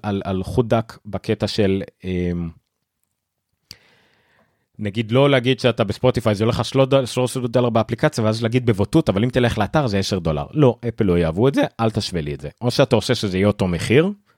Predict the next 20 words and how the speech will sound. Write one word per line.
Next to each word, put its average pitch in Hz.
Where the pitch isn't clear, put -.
שלוש 104
עשרה 95
דולר 85
ושלוש 131
עשרה 120
דולר, 98
עשר 95
דולר 90
ועשר 95
דולר, 95
אפילו 143
עם 107
העמלה 87
שלנו, 151
או 147
שלא 90
תגיד 82
את 69
זה. 67
זה 170